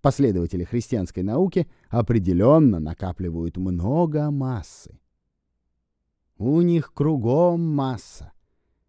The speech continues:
Египтяне в далеком прошлом, как отдель, я не сравниваю их с последователями христианской науки,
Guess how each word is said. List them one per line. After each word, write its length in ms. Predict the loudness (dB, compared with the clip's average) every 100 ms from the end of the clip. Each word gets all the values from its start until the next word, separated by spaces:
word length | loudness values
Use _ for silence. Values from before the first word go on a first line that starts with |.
| _ _ _ _
Египтяне 720 | 0 2 0 0 0 0 -2
в 40 | -2
далеком 400 | -2 -2 -4 -4
прошлом, 380 | -6 -8 -14 -18 _ -10
как 180 | -6
отдель, 380 | -6 -4 -4 -4 -8 _ _ _
я 100 | -2
не 140 | -2 -2
сравниваю 500 | -2 -2 -2 -4 -8
их 60 |
с 60 | -8
последователями 680 | -8 -6 -6 -6 -6 -8 -8
христианской 580 | -8 -8 -8 -8 -8
науки, 400 | -6 -4 -2 -4